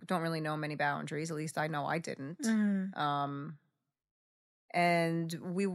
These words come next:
Speaker 1: there just wasn't a lot of focus. There, you know, it's like, "Here's a credit card. You're pretty. You're cute. Um,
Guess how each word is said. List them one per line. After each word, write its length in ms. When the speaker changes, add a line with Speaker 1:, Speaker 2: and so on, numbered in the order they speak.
Speaker 1:
there 520
just 160
wasn't 220
a 40
lot 140
of 80
focus. 920
There, 180
you 100
know, 100
it's 160
like, 120
"Here's 200
a 40
credit 340
card. 420
You're 220
pretty. 500
You're 180
cute. 440
Um, 560